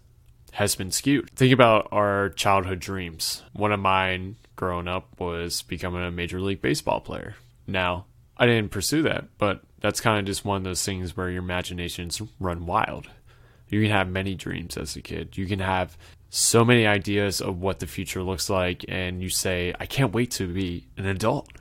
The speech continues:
You know, how fun was that as a kid to think about being a grown-up, you know, where you're just like, "I'm a grown-up. Yeah, yeah, this is awesome. I get to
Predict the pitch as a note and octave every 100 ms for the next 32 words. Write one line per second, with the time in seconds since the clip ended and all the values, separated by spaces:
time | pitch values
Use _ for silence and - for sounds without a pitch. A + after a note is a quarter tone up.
0 | - _ _ - B2+ C#3 B2 G2+ A#2+ D3+
1 | - - G2+ C#3+ A#2 - F2+ F2 - -
2 | - - - G#2 G2+ G2 - A#2 G2 -
3 | G2+ F#2 F2+ A2 G2+ F2+ F2 - F2+ F#2
4 | E2 - - - - G2+ F#2 F2 - F#2+
5 | F#2 F2 F2+ D#2+ - - F3 A#2 D3+ E3
6 | B2 - - - - F3+ E3 - - _
7 | D3 G3+ A2 - - _ - E3+ B2 C3+
8 | D3+ C#3+ F#2 - - _ - A2+ A2+ G#2+
9 | G#2+ G#2